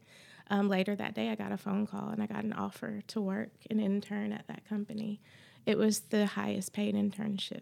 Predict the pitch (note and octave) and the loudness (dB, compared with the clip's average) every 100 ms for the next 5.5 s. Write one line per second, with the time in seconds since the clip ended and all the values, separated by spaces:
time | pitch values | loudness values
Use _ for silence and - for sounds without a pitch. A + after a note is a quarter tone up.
0 | - - - G#3 G3+ G3+ G3+ G#3+ A3 A3+ | -12 -12 -2 0 0 -2 -2 -4 -4 -2
1 | G#3 G#3 - - A3+ A3 - - - - | 0 -2 -6 -8 -8 -10 -16 -20 -20 -20
2 | - G#3 G3+ G3 F#3+ G3 G3 F#3 F#3 F#3+ | -2 2 2 2 4 6 6 4 2 0
3 | F#3+ F#3 F#3+ G3+ A3 A3 D4+ F#4 G4 F#4+ | 0 0 0 0 0 -2 2 4 6 4
4 | F#4 F#4 F#4+ F#4 F#4+ G4 F4+ F4+ F4+ - | 4 4 4 4 6 6 6 6 6 2
5 | E4+ E4+ F4 - - | -6 -4 -4 -6 -8